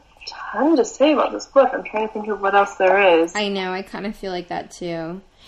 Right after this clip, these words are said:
Speaker 1: Um,
Speaker 2: I mean, I definitely think, like, the whole, like, twin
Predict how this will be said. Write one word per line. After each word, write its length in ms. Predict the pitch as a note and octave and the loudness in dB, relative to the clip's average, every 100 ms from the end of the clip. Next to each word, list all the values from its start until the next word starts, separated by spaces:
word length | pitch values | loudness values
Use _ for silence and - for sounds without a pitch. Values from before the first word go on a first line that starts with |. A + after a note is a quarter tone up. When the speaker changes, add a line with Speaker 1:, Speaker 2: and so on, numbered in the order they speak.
| - | -6
Speaker 1:
Um, 880 | A3 G#3+ G#3 G#3 G3+ G3+ G3+ A3+ B3 _ _ | 2 6 8 8 8 4 2 -4 -8 _ _
Speaker 2:
I 40 | B3+ | -2
mean, 140 | C4+ | 0
I 180 | C#4 A3+ | -2 -6
definitely 440 | G#3 B3+ C#4+ D4 D4+ | -4 -4 -2 -6 -6
think, 240 | D4 C4+ | -8 -8
like, 220 | C4 B3+ | -12 -12
the 180 | - G#3+ | -8 -6
whole, 420 | A3+ A3+ A3 G#3 G3 | -4 -4 -4 -6 -6
like, 260 | F#3+ F3+ _ | -8 -8 _
twin 720 | - A3 A3 G#3+ G#3+ G#3 G#3+ | -16 -10 -8 -6 -8 -10 -10